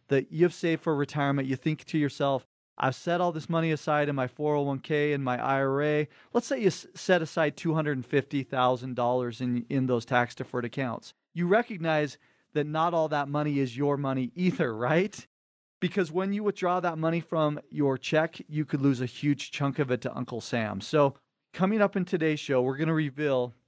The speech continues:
how you could avoid five big tax mistakes as you plan for retirement, including how you could reduce or eliminate paying taxes on up to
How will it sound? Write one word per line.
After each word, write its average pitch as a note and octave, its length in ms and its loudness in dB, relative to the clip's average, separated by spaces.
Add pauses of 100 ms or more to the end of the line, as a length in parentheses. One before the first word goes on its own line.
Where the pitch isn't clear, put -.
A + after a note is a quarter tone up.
(540)
how E3+ 180 2
you F#3+ 160 -2
could E3 140 2
avoid C3 340 0
five D#3 460 0
big D#3 240 -2
tax C#3 340 -2
mistakes B2+ 580 0 (340)
as C#3 220 -2
you D3 80 0
plan C#3+ 320 -2
for F3 160 -2
retirement, B2+ 460 0
including C#3+ 420 0
how C3+ 220 0
you G3+ 160 -2
could G3+ 160 -4
reduce C#3 360 0
or C3 120 0
eliminate C3+ 480 0
paying D3 260 0
taxes C3+ 580 -2 (400)
on C#3+ 220 -6
up D#3+ 180 2
to - 240 -8